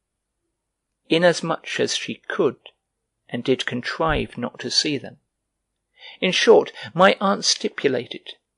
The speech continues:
at one and the same time, that whoever came to see her must approve of her way of life, commiserate with her in her sufferings,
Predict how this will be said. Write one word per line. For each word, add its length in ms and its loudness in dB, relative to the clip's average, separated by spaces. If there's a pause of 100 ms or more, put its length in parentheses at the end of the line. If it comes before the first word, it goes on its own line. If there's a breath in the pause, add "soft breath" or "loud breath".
(160)
at 220 -2
one 180 6
and 140 0
the 80 -2
same 280 -2
time, 400 -10 (640 loud breath)
that 180 6
whoever 380 8
came 280 0
to 140 -2
see 260 -2
her 280 -8 (460)
must 260 0
approve 580 2
of 140 -2
her 120 2
way 240 0
of 180 -6
life, 400 -8 (440 soft breath)
commiserate 800 2
with 160 -4
her 260 0
in 160 -8
her 140 -6
sufferings, 800 -10